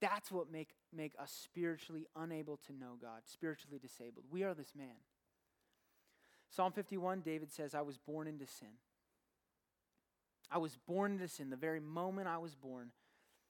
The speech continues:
I was acquainted with sin. Sin came naturally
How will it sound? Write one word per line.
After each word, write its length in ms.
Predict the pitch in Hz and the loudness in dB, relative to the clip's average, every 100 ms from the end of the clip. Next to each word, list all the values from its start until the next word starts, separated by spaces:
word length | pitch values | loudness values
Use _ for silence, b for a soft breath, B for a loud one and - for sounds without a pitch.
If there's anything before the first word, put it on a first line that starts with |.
| b _ _ _ - | b _ _ _ 2
I 100 | 143 | 4
was 120 | 139 | 4
acquainted 380 | 135 - 135 127 | 0 -2 -2 -2
with 100 | 120 | -4
sin. 320 | - 120 101 - _ _ _ | -8 -12 -14 -18 _ _ _
Sin 300 | - 208 190 | -4 0 0
came 260 | - 175 151 | 0 -2 0
naturally 500 | 143 131 - 135 | -2 -4 -6 -10